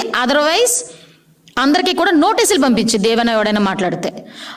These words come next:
ఆవిడ గురించి పక్కన పెట్టండి. ఇప్పుడు సిచ్యువేషన్ చూస్తా ఉంటే ఈరోజు, నిన్న, మొన్న రీసెంట్గా మనం అందరం కూడా అబ్జర్వ్ చేసుకున్న న్యూస్లు చూసుకుంటున్నా కూడా ఈ రోజుకి కూడా,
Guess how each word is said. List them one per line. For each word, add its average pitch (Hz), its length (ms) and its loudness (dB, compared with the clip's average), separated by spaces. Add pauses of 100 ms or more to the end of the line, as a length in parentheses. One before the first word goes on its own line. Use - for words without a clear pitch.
ఆవిడ 294 240 2
గురించి 339 240 0
పక్కన 285 300 0
పెట్టండి. 208 320 -2
ఇప్పుడు 233 160 -2
సిచ్యువేషన్ 403 580 0
చూస్తా 339 300 0
ఉంటే 277 320 2
ఈరోజు, 277 300 0
నిన్న, 285 280 2
మొన్న 254 520 0
రీసెంట్గా 302 540 0
మనం 285 200 0
అందరం 277 280 2
కూడా 277 320 0 (460)
అబ్జర్వ్ 294 360 0
చేసుకున్న 285 340 0
న్యూస్లు 269 380 2
చూసుకుంటున్నా 262 520 0
కూడా 240 460 -2 (760)
ఈ 262 140 2
రోజుకి 359 380 0
కూడా, 226 300 -2